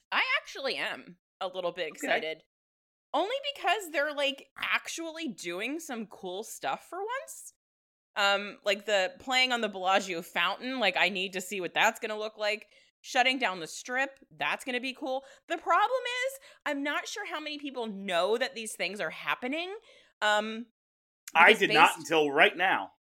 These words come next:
Speaker 1: based on, I asked on Twitter yesterday, 'cause I don't really watch a lot of regular T V and I don't really watch other sports, and I was curious if, like, people had seen advertisements for the N H L All-Star Game, and apparently no,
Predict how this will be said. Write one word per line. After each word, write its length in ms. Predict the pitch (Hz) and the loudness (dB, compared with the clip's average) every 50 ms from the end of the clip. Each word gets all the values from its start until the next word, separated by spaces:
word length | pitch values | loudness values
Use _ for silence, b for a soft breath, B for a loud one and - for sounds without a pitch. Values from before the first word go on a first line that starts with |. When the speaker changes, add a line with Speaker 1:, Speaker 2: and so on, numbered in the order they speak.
| _ _ _ _ _ - 208 214 - | _ _ _ _ _ -20 -18 0 4
Speaker 1:
based 320 | - 269 294 415 427 - | 6 6 6 4 2 4
on, 300 | 370 349 349 330 330 294 - - _ _ - | 4 4 4 4 0 -4 -8 -10 _ _ 0
I 140 | - 247 262 | 2 4 6
asked 280 | 247 254 269 311 - | 6 4 4 2 -2
on 140 | 294 254 269 | -4 -6 -6
Twitter 240 | 254 - 277 254 247 | -6 -4 -4 -2 0
yesterday, 320 | 214 190 190 - 208 190 | 0 -2 -2 -4 -6 -6
'cause 100 | 180 - | -6 -4
I 60 | 226 214 | -4 -6
don't 100 | 226 180 | -4 -4
really 120 | 220 208 | -6 -6
watch 320 | 175 165 156 151 175 - - | -4 -2 -2 -2 -2 -2 -4
a 20 | |
lot 140 | 185 165 156 | -4 -4 -2
of 60 | 156 | -2
regular 320 | 151 151 156 156 156 151 147 | -2 -2 -4 -4 -6 -8 -8
T 180 | - - 156 | -10 -12 -12
V 180 | 135 143 143 139 | -10 -8 -8 -6
and 80 | 143 | -6
I 60 | 139 135 | -6 -6
don't 140 | 139 113 | -6 -8
really 160 | - 151 143 139 | -8 -8 -8 -6
watch 260 | 139 135 127 - - | -4 -4 -4 -4 -6
other 180 | 135 139 131 | -8 -10 -10
sports, 380 | 143 - - - 160 160 180 - | -12 -14 -12 -8 -6 -6 -6 -6
and 80 | 202 147 | -6 -6
I 60 | 143 | -6
was 100 | 147 - | -6 -8
curious 560 | - - 180 170 156 160 165 175 202 - - | -10 -8 -6 -4 -2 0 0 0 -2 -2 -4
if, 120 | - 160 - _ _ _ _ - | -8 -10 -10 _ _ _ _ -6
like, 200 | 160 147 - - | -6 -6 -6 -10
people 280 | - 180 - 147 139 | -14 -12 -10 -8 -6
had 160 | 170 147 143 - | -6 -6 -6 -8
seen 260 | - - 156 139 135 | -10 -10 -8 -8 -6
advertisements 1000 | - - 131 131 127 180 208 - - 226 226 240 269 302 311 392 440 - - - _ _ _ | -4 -2 -2 -2 -2 -4 -6 -2 0 0 0 0 -2 -4 -6 -6 -8 -12 -16 -16 _ _ _
for 100 | - 208 | -10 -10
the 120 | 202 202 - | -8 -6 -6
N 100 | 175 196 | -6 -6
H 160 | 196 196 - | -6 -6 -6
L 80 | 208 180 | -4 -4
All-Star 420 | 120 127 156 196 226 - 269 277 | -2 -2 -2 -4 -4 -4 -4 -4
Game, 220 | 294 311 311 320 359 | -2 -2 -4 -4 -6
and 440 | 370 _ _ _ _ _ - 480 571 | -8 _ _ _ _ _ -4 -2 -2
apparently 380 | 571 508 571 523 - 403 415 | 0 0 -2 -2 -2 -2 2
no, 260 | 330 254 240 247 262 | 4 4 4 2 0